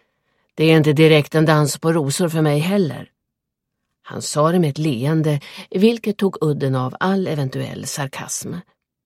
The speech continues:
När han satt på sängen för att dra på sig kängorna,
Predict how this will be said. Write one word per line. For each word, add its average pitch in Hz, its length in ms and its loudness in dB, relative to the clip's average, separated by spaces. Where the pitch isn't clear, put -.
När 208 120 6
han 254 140 6
satt 294 260 -2
på 247 120 0
sängen 160 600 2
för 160 120 -6
att 156 140 0
dra 151 140 -2
på 175 220 -4
sig 175 160 -4
kängorna, 139 600 -2